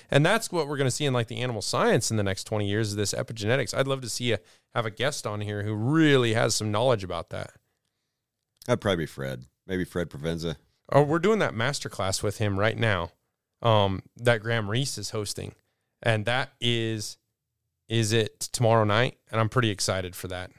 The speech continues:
Speaker 2: Well,
Speaker 1: it's an hour a week.
Speaker 2: Maybe, uh, if you have a chance, say something to Fred that I'm gonna try to get him on this show eventually. He's, he's somewhere on the guest list, the imaginary guest list that I don't have written down anywhere.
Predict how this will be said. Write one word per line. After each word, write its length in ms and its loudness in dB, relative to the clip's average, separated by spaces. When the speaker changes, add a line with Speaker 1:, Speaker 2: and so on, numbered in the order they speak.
Speaker 2:
Well, 160 2
Speaker 1:
it's 140 -4
an 120 -2
hour 240 -2
a 60 -4
week. 300 -8
Speaker 2:
Maybe, 380 2
uh, 80 8
if 180 4
you 120 4
have 100 4
a 40 -6
chance, 300 0
say 180 0
something 280 -2
to 60 -8
Fred 360 0
that 220 -2
I'm 100 -2
gonna 140 0
try 300 -2
to 60 -2
get 200 -4
him 240 2
on 160 0
this 160 0
show 640 2
eventually. 560 2
He's, 380 -6
he's 160 -2
somewhere 300 4
on 80 4
the 60 0
guest 360 2
list, 480 -2
the 180 -4
imaginary 540 2
guest 320 2
list 260 0
that 120 -2
I 60 0
don't 260 -4
have 180 -4
written 220 -6
down 260 -6
anywhere. 420 -4